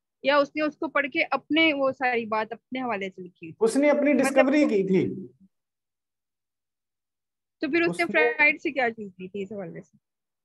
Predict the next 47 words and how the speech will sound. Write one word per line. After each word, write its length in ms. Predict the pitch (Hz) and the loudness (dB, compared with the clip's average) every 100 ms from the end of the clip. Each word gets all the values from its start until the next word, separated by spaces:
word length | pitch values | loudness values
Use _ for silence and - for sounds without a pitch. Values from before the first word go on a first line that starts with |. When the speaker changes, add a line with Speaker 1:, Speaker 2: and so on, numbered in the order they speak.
| _ - 131 | _ -10 0
Speaker 2:
Sorry? 400 | 147 175 349 - - - _ _ _ _ _ _ _ _ _ _ _ | 4 4 2 -2 -10 -20 _ _ _ _ _ _ _ _ _ _ _
Speaker 1:
Fried 360 | 269 277 302 330 | 2 4 4 2
से 180 | - 330 | 0 0
उसने 480 | 302 - 311 294 - | 0 0 0 0 -2
ये 100 | 269 | -4
personal 420 | 247 262 262 277 | 2 2 2 -2
constructive 500 | 262 254 240 226 254 | -2 -2 -4 -6 -8
के 120 | 233 | -4
हवाले 600 | 262 254 247 - 240 220 | -2 -2 -6 -4 -2 0
से 160 | 240 269 | -2 -6
क्या 300 | 233 269 262 | -4 0 0
चीज 340 | 254 254 202 | 0 -6 -6
को 100 | - | -6
Speaker 2:
ये 20 | 202 | -4
Speaker 1:
इख्तियार 240 | 202 240 | 2 6
Speaker 2:
basically, 260 | 220 190 202 | 6 4 0
Speaker 1:
किया 140 | 175 | -4
था? 40 | |
Speaker 2:
देखिए 260 | - 196 226 | -4 -4 0
ना, 120 | 226 | 0
मैं 120 | 190 | 0
आपको 180 | 185 165 | 0 -2
समझाता 400 | 160 151 127 123 | -8 -6 -6 -6
हूँ। 220 | 113 - | -8 -2
Basically 540 | 170 190 240 233 233 233 | 0 0 0 0 0 4
वो 180 | 226 226 | 4 6
ना 140 | 254 | 4
fried 460 | - 190 175 175 175 | 2 2 2 0 -4
को 100 | 190 | -2
पढ़ 240 | 190 185 | 0 0
रहा 180 | 190 185 | 2 2
था 220 | 185 185 | 0 -2
या 160 | 180 185 | -2 -6
fried 400 | 185 151 160 160 | -2 -2 -2 -6
को, 380 | 185 190 185 - | -4 -4 -6 -8
fried 240 | 170 165 160 | 0 0 0
से 120 | 185 | -6
impress 340 | 170 165 180 | -4 -2 -2
था, 480 | - 180 160 - - _ | -2 -4 -4 -8 -20 _
ठीक 120 | 185 | 0
है, 60 | 214 | 0
Fried 300 | 196 175 170 | 2 2 0
को 80 | 180 | -4
study 260 | 180 175 | -4 -2
कर 180 | 170 147 | 0 0
रहा 140 | 131 | 0
था। 380 | 127 123 - - | 0 -4 -6 -14